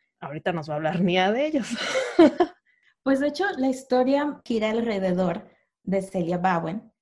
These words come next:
Speaker 2: que ella es la hija de Próspero el Encantador, que él es esta persona que decía Pam, que lo, nosotros lo conocemos como mago o ilusionista y así es como él trabaja para ganarse la vida, pero pues él ve, obviamente,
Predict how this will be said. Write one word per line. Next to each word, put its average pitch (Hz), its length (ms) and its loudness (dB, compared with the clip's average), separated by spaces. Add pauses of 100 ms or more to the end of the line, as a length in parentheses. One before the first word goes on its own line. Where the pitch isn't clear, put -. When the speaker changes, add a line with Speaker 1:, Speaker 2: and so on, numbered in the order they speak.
(120)
Speaker 2:
que 196 100 -4
ella 180 180 2
es 190 100 -6
la 233 80 -2
hija 208 540 -4
de 180 180 -2
Próspero 196 480 -2
el 190 140 -2
Encantador, 175 680 -4 (400)
que 202 300 0
él 190 140 0
es 202 240 -6
esta 220 240 -4
persona 208 340 -6
que 208 100 -6
decía 185 840 -2 (380)
Pam, 240 360 -2 (180)
que 240 160 2
lo, 240 220 4
nosotros 247 300 2
lo 294 60 -2
conocemos 254 360 -2
como 240 180 -4
mago 208 440 -2
o 208 100 -2
ilusionista 208 720 -2
y 220 80 0
así 196 140 -4
es 208 120 -6
como 220 220 0
él 196 100 -2
trabaja 196 560 0
para 226 160 -6
ganarse 170 360 -6
la 233 100 -4
vida, 185 360 -4 (520)
pero 190 280 0
pues 180 200 -4
él 175 200 0
ve, 185 160 2
obviamente, 165 720 -4